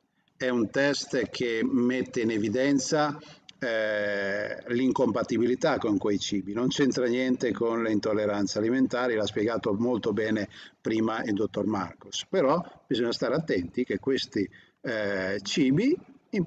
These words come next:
possono interferire con la salute di quella persona, non sono compatibili, non li digerisce bene.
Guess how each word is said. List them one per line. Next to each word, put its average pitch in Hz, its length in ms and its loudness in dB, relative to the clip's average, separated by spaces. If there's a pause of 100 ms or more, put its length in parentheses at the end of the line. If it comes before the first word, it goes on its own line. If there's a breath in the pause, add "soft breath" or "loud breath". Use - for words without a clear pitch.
(140)
possono 240 380 2
interferire 170 640 0
con 143 100 0
la 113 80 0
salute 110 400 0
di 98 80 2
quella 101 160 0
persona, 98 460 -2
non 127 120 2
sono 139 240 0
compatibili, 104 640 0
non 131 200 2
li 131 100 2
digerisce 113 560 0
bene. 123 340 2